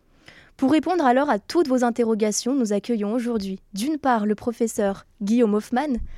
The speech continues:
membre de la cnil et professeur de droit réputé, d'autre part, Éric Dupont, qui a tenu à nous présenter son projet dit du Datascore. Aujourd'hui, la controverse autour de ces compteurs soulève quatre interrogations majeures.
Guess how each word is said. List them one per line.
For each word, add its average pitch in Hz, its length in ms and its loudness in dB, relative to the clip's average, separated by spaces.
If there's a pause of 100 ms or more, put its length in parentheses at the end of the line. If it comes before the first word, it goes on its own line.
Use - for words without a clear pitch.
(180)
membre 233 300 2
de 190 100 -4
la 196 140 -4
cnil 277 420 -2
et 202 100 -2
professeur 233 520 0
de 208 80 -2
droit 190 320 -2
réputé, 226 540 -4 (640)
d'autre 262 320 2
part, 302 420 -2
Éric 269 300 0
Dupont, 214 320 -6 (500)
qui 302 140 4
a 262 80 6
tenu 294 320 2
à 302 80 2
nous 226 100 2
présenter 269 540 0
son 214 180 -4
projet 247 380 -2
dit 247 260 -6 (100)
du 190 140 -6
Datascore. 214 680 -4 (800)
Aujourd'hui, 226 440 4
la 254 100 4
controverse 220 680 -2
autour 240 260 -2
de 214 80 -2
ces 202 160 -4
compteurs 240 400 -2
soulève 220 460 -4
quatre - 260 2 (100)
interrogations 240 680 0
majeures. 196 480 -6